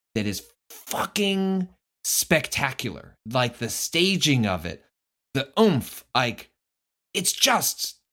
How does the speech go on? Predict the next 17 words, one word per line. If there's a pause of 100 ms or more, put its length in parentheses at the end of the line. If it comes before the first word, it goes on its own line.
(120)
it's,
it,
it
truly
is
fantastic.
And
the
way
they
juxtapose (340)
your
characters
during
these,
it's
just,